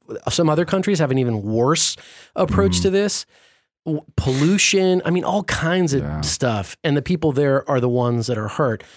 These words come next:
Speaker 1: Doesn't mean Africa doesn't have bad stuff. They do. They got a lot of issues they need to work out themselves. But just the way that we've thought about Africa is just not right. And to see a world leader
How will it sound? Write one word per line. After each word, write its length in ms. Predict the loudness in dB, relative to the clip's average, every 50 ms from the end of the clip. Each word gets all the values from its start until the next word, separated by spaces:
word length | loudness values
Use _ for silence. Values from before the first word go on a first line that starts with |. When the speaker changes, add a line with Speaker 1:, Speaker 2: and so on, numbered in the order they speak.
| -20 -14 -6
Speaker 1:
Doesn't 240 | -2 0 2 2 4
mean 120 | 4 4 4
Africa 320 | 2 2 0 0 2 2
doesn't 180 | 4 4 4 4
have 180 | 2 2 2
bad 220 | 0 0 0 0 -2
stuff. 340 | 0 0 2 0 0 -2 0
They 180 | 0 2 2
do. 380 | 2 2 2 4 4 6 4 4
They 80 | 2 2
got 120 | 2 2
a 20 |
lot 160 | 2 2 2 0
of 100 | 0 -2
issues 360 | -2 -2 0 0 0 0 2
they 80 | 2
need 100 | 2 2
to 80 | 4 4
work 220 | 4 2 2 2
out 100 | 0 0
themselves. 560 | 0 0 0 0 2 2 2 2 2 2 0 -4 -10 -16 -20 -20 -20 -20 -12 -4
But 80 | -2 0
just 180 | 2 2 2 2
the 80 | 0
way 240 | 2 4 4 4 4
that 80 | 2 2
we've 160 | 0 0 -2 0
thought 220 | 0 0 2 2
about 220 | 2 0 0 0
Africa 480 | 0 0 0 -2 -4 -4 -4 -4 -4 -6 _ _ _ _ _ _ _ _ _ _ _ _ _ _ -4
is 540 | 0 2 2 2 2 2 0 -2 -4 -6 _ _ _ _ -8
just 260 | -4 -4 -2 -2 0
not 280 | 0 0 2 0 -2 -2
right. 340 | -2 0 0 0 -2 -4 -6 -6 -4
And 200 | -2 -2 -2 -4
to 100 | -4 -2
see 320 | -2 0 0 0 0 0
a 100 | 0 0
world 320 | 0 0 2 2 0 0 0
leader 480 | 0 0 0 0 0 2 0 0 -2